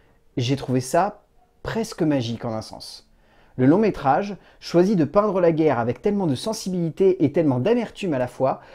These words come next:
avec une atrocité, mais pour autant jamais une sorte de voyeurisme trop oppressant pour le spectateur. C'est un long métrage qui choisit vraiment de contrebalancer constamment un récit qui pourrait sonner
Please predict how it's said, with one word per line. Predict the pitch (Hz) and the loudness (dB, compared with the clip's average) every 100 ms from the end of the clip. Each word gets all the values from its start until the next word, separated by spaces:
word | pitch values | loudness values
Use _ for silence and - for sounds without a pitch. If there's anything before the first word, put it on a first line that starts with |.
| - | -4
avec | 123 147 165 | 2 2 2
une | 160 | 2
atrocité, | 214 - 247 - 202 226 226 165 | 2 2 -2 -2 -4 2 2 4
mais | 156 156 | 2 2
pour | 156 175 | 2 2
autant | 180 190 175 - | 2 0 -4 -4
jamais | 127 131 190 220 220 214 | -2 0 0 0 -2 -2
une | 160 156 | -2 -2
sorte | 151 180 165 - - | -2 -2 -2 -4 -2
de | 139 127 127 | 0 0 0
voyeurisme | 120 165 170 175 160 180 - 135 117 _ _ _ | 2 4 4 4 2 -2 -2 -4 -4 _ _ _
trop | - - 226 233 226 202 - _ _ | -10 -2 2 4 4 2 -4 _ _
oppressant | 175 170 196 190 208 | 0 2 0 0 -2
pour | 175 | -4
le | - | -4
spectateur. | 147 147 139 147 185 - - - _ _ | -6 -6 -4 -2 -2 -6 -18 -20 _ _
C'est | 196 - 226 214 _ - | -10 -6 -4 -4 _ -6
un | 208 | -4
long | 208 285 | 2 4
métrage | 359 226 165 165 208 - | 4 2 4 4 4 -6
qui | - 185 | -10 -10
choisit | - 180 170 190 | -2 0 0 -2
vraiment | 165 208 214 240 | -2 0 0 0
de | 220 147 165 | 0 2 0
contrebalancer | 170 240 - 214 208 202 - 214 | 0 -4 0 0 0 -2 -8 -6
constamment | - 269 - 208 208 220 | -2 -2 0 -2 0 -2
un | 160 | 0
récit | 180 - 214 | -2 -4 -8
qui | 202 156 | -8 -10
pourrait | 139 - 269 269 | -8 -2 2 2
sonner | 254 - 208 196 | 2 -4 -4 -4